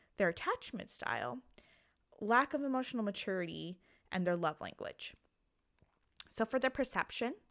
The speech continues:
if your thoughts are negative about the whole idea of being long distance, like, you're walking into it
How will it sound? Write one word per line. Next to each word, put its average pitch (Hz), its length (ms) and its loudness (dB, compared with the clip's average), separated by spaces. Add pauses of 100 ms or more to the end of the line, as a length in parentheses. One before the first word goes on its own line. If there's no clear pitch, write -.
(1040)
if 233 180 0
your 294 140 6
thoughts 330 460 8
are 247 120 6
negative 190 560 4
about 170 400 4
the 190 140 6
whole 190 580 8
idea 160 500 2
of 151 200 -2
being 156 320 -6
long 147 240 -8
distance, - 400 -10
like, 160 180 -6
you're 185 120 4
walking 180 520 2
into - 500 -6
it - 220 -2